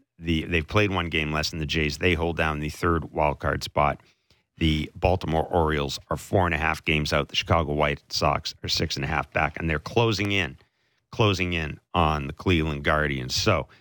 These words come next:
as I look at these standings, Kevin Barker, the most likely scenario, we may see the White Sox slip past the Guardians.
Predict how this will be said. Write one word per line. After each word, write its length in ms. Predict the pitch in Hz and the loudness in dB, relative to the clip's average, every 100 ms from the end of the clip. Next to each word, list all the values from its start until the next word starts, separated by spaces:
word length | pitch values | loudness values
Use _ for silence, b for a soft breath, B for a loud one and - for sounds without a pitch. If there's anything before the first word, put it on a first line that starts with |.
| b - | b -6
as 100 | 90 | 0
I 80 | 92 | 2
look 180 | 101 101 | 0 -2
at 80 | |
these 140 | 87 - | -2 0
standings, 440 | 113 101 95 85 | 0 0 0 -4
Kevin 260 | - 82 80 | -2 -2 0
Barker, 300 | 78 73 80 | -2 -2 -2
the 60 | 85 | 0
most 240 | 92 - | 0 -2
likely 360 | 101 113 - 113 | 0 0 0 -2
scenario, 540 | - 104 104 120 117 | 0 0 2 0 -2
we 240 | 95 117 123 | -2 -2 -2
may 240 | 117 113 | -2 -2
see 240 | - 113 | -2 -2
the 140 | 101 87 | -2 0
White 260 | 90 92 | 0 0
Sox 440 | - 104 90 - - | 0 2 2 0 -4
slip 340 | - 92 87 - | -2 0 -2 0
past 360 | 101 92 - | 2 2 -2
the 60 | 82 | 0
Guardians. 600 | 92 98 113 127 151 | 2 2 2 -2 -4